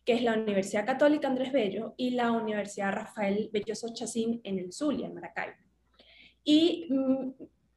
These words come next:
opté por las dos opciones, pero terminé, terminé decidiéndome por la, por la en Zulia,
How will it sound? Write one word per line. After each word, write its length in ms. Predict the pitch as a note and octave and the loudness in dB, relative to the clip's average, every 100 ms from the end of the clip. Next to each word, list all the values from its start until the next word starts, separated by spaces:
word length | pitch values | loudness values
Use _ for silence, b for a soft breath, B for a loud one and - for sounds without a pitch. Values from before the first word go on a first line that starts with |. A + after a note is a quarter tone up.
| - | -2
opté 280 | B3 - A#3 | 0 2 2
por 160 | C4 | 4
las 140 | C#4 B3+ | 4 4
dos 120 | A#3 | 2
opciones, 720 | B3 - E4 C4 C4+ D4 - | 2 4 4 6 4 0 -2
pero 320 | A#3+ A3+ A3 - | -2 0 -2 0
terminé, 580 | A3 A3 A3 A#3+ A#3+ - | 2 2 0 -2 -4 -4
terminé 560 | A3 A3 G#3 G#3 G#3 | -2 0 0 0 0
decidiéndome 680 | G3+ C4 D4 D4 C#4+ C4 C4 | 2 2 4 4 4 2 0
por 180 | C4 G#3+ | -2 -2
la, 260 | G3+ G3 - | 0 -2 -4
por 120 | G#3 | -2
la 100 | G3+ | -2
en 220 | G3 G#3+ | -2 -4
Zulia, 460 | G#3 F4 C4+ B3+ | 2 4 4 2